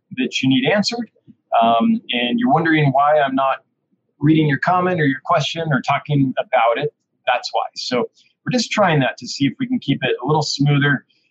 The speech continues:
because the last few streams I've gotten so behind on chat, and there's been some, uh, some folks have, have commented on that. And so I'm just trying this to see if it works out. Fish Tropic, do you like being surrounded by water? And if so, what's the next best thing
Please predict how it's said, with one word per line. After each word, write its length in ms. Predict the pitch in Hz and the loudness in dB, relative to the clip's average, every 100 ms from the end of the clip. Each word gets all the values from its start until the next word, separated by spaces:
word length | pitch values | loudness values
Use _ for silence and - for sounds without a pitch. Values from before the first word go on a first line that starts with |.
| _ 151 | _ -4
because 260 | 147 160 | 0 0
the 60 | 165 | 2
last 460 | 196 165 - - - | 2 0 -4 -10 0
few 140 | 160 | 0
streams 460 | 139 - 151 143 127 | 0 -2 0 0 0
I've 140 | 123 | 0
gotten 260 | 131 127 120 | 0 0 -4
so 320 | - 170 170 | -4 -2 2
behind 340 | 151 127 127 | 2 2 0
on 120 | 117 113 | -2 -4
chat, 280 | - 113 | 0 0
and 60 | 117 | -2
there's 160 | 117 - | -14 -4
been 160 | 127 | -4
some, 280 | - 120 117 | -2 -4 -2
uh, 180 | 110 107 - | -2 -2 -6
some 200 | - 143 143 | -8 -6 0
folks 280 | 156 139 | 0 0
have, 160 | 120 104 _ _ _ _ _ - - _ - | -10 -12 _ _ _ _ _ -20 -20 _ -6
have 140 | 220 - | -4 0
commented 600 | 151 139 127 117 120 113 | 0 2 0 0 -2 0
on 260 | 110 110 - 113 | -2 -2 -12 -2
that. 480 | 123 104 - - - - - | 0 0 -6 -14 -18 -20 -20
And 120 | 110 - | -18 -6
so 160 | 123 | -2
I'm 120 | 127 | 0
just 180 | 208 226 | 0 -2
trying 260 | - 151 127 | -2 0 0
this 160 | 120 - | -2 -10
to 60 | |
see 160 | - 120 | -6 -4
if 60 | 117 | -2
it 60 | |
works 220 | - - - | -4 -4 -6
out. 80 | - _ | -6 _
Fish 160 | 247 202 | -2 0
Tropic, 340 | 226 147 - _ _ _ _ - | 0 0 -6 _ _ _ _ 2
do 80 | 214 | 4
you 100 | 247 | 4
like 220 | 240 214 | 2 2
being 140 | 233 | 2
surrounded 380 | 220 196 214 190 | 0 2 2 2
by 140 | 190 | 2
water? 540 | 180 190 190 190 190 - 165 | 2 2 2 0 -4 -8 -18
And 100 | 160 | -12
if 60 | |
so, 360 | - 185 180 180 | -6 0 2 2
what's 280 | 170 175 - | 0 -4 -6
the 60 | |
next 260 | 160 151 - | -6 -6 -4
best 280 | 156 151 - | -2 -2 -2
thing 220 | 147 | 0